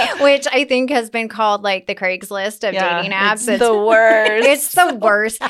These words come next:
Speaker 1: And actually, it's kind of funny because, um, I was reading that, like, Facebook has the most number of fake profiles. Um, and
Speaker 2: For
Speaker 1: then I
Speaker 2: dating profiles or just profiles in general?
Speaker 1: You know, I'm not sure. I thi-, it was in context of dating, so I
Speaker 2: Yeah.
Speaker 1: assume dating
Speaker 2: Yeah.
Speaker 1: profiles, but,
Speaker 2: Mm-hmm.
Speaker 1: um, I think they're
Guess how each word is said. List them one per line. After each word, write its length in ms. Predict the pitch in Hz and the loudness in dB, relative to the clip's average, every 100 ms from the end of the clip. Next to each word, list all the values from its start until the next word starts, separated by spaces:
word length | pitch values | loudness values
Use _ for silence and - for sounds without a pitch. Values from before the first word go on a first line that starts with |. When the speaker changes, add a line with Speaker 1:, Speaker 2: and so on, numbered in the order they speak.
| - | -4
Speaker 1:
And 140 | 269 254 | -4 -2
actually, 340 | 233 247 262 | -2 -2 -4
it's 100 | 226 | -4
kind 140 | 226 202 | -6 -10
of 80 | |
funny 200 | 185 185 | -8 -8
because, 560 | 190 202 214 180 170 - - | -10 -12 -8 -6 -6 -10 -14
um, 440 | 185 175 160 156 - | -10 -6 -6 -8 -12
I 80 | 190 | -10
was 240 | 180 170 | -10 -12
reading 380 | 165 190 190 170 | -12 -10 -8 -8
that, 220 | 156 160 | -10 -10
like, 200 | 175 170 | -8 -10
Facebook 440 | - 180 175 185 - | -8 -8 -6 -8 -6
has 300 | - 170 175 | -4 -4 -4
the 140 | 196 | -6
most 600 | 190 180 160 160 170 - | -4 -4 -6 -8 -8 -10
number 420 | 196 165 165 170 160 | -6 -6 -4 -4 -4
of 300 | 170 170 - | -6 -8 -12
fake 340 | - 165 - | -12 -12 -10
profiles. 920 | 175 165 170 160 160 160 180 180 - - _ - - - - | -10 -6 -2 -2 -2 -6 -10 -14 -18 -20 _ -20 -20 -20 -4
Um, 520 | 214 180 160 - - _ _ _ _ _ - | 0 0 -2 -6 -16 _ _ _ _ _ -4
and 20 | |
Speaker 2:
For 120 | 233 | -2
Speaker 1:
then 100 | 214 | 0
I 60 | 226 | 0
Speaker 2:
dating 220 | 262 311 | -2 -4
profiles 340 | 381 339 339 294 | -4 0 0 0
or 60 | |
just 220 | 226 226 - _ - | -4 -6 -12 _ 0
profiles 460 | 240 240 226 214 | 2 4 2 0
in 120 | 190 | -4
general? 560 | 185 214 190 156 170 175 - | -2 0 0 -4 -8 -10 -2
Speaker 1:
You 100 | 311 | 2
know, 140 | 403 | 2
I'm 100 | 285 349 | 2 0
not 200 | 508 508 | -4 -6
sure. 340 | - 208 208 | -6 -4 -4
I 80 | 226 | -4
thi-, 180 | 233 254 | -4 -4
it 60 | 277 | -4
was 160 | 277 | -2
in 100 | 294 | -4
context 400 | 254 254 262 269 | -4 -6 -6 -8
of 80 | 214 | -10
dating, 320 | 165 156 202 | -8 -10 -10
so 80 | 233 | -4
I 60 | 196 | -2
Speaker 2:
Yeah. 100 | 180 | -2
Speaker 1:
assume 260 | 202 202 | -4 -6
dating 280 | 180 160 175 | -6 -6 -4
Speaker 2:
Yeah. 160 | 180 175 | -6 -6
Speaker 1:
profiles, 680 | 220 208 190 214 214 214 | -10 -8 -8 -6 -8 -10
but, 280 | 208 214 175 | -4 0 0
Speaker 2:
Mm-hmm. 80 | 202 | -2
Speaker 1:
um, 220 | 202 185 | -4 -4
I 80 | 185 | -6
think 180 | 185 247 | -8 -8
they're 300 | 254 175 165 | -4 -4 -6